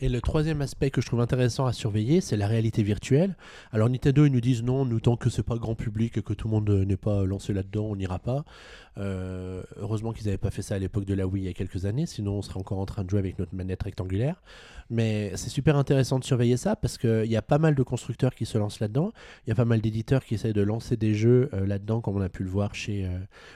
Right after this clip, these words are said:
chez Ubisoft, notamment avec son jeu d'aigle, là, euh, dans Paris, où tu essayes de choper le, le lapin et, euh, c'est une espèce de capture de flag un peu délirant, euh, avec, euh,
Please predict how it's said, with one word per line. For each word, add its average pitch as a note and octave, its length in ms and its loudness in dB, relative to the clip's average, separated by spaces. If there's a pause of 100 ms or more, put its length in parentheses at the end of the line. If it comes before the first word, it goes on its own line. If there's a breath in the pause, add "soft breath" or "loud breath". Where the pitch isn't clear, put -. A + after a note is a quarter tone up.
chez - 180 -2
Ubisoft, G2+ 520 -2
notamment G#2 460 -2
avec F#2+ 180 -6
son F#2+ 120 -8
jeu F2+ 160 0
d'aigle, A2 340 -2
là, A2 180 -2
euh, F#2+ 480 -4
dans F#2+ 160 -2
Paris, G#2+ 360 -2
où G#2+ 100 0
tu - 120 -12
essayes G#2 200 -6
de G2 100 -2
choper G#2+ 400 -4
le, F#2 240 -4 (480 loud breath)
le A#2+ 100 4
lapin A#2 500 0
et, G2 200 0
euh, F#2 260 -6
c'est - 100 -10
une A2 60 -4
espèce G#2+ 220 -2
de G#2 80 -2
capture A2 360 -4
de G#2 100 0
flag G#2+ 280 -4
un F#2+ 60 -2
peu - 120 -6
délirant, G2 520 0
euh, - 20 -4 (520 loud breath)
avec, G2+ 380 -6
euh, G2 220 0